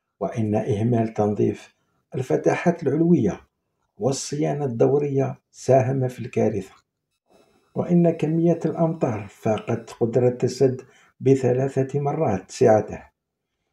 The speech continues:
وأن نتائج الخبرة القضائية أشرف عليها خمسة وعشرون خبيرًا قضائيًا.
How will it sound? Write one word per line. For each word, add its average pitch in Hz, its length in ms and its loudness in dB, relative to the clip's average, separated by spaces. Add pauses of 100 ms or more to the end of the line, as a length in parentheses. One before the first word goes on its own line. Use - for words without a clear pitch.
(160)
وأن 117 460 0
نتائج 117 480 -2
الخبرة 120 420 -4
القضائية 123 800 -4 (440)
أشرف - 440 -4
عليها 123 640 -2 (240)
خمسة 135 420 -2
وعشرون 127 720 0
خبيرًا 123 540 2
قضائيًا. 107 680 -2